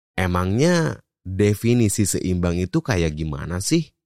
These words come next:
Rasulullah pernah bersabda, "Perbaikilah dunia kalian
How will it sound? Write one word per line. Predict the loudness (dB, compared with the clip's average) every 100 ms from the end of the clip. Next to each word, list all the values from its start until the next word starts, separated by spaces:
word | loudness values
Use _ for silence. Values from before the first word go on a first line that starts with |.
| _ _ _ _ _ _ _ _ _ _ -2
Rasulullah | 2 2 2 4 6 6 4 4 2
pernah | -2 -2 -2
bersabda, | -2 -4 -2 -2 0 -2 -4 _ _ _ _ _ _ _ _ _ _ _ _ _ _ _
"Perbaikilah | 0 2 4 2 0 2 4 4 4
dunia | 4 4 2 0
kalian | -2 0 0 -2 -2 -4 -4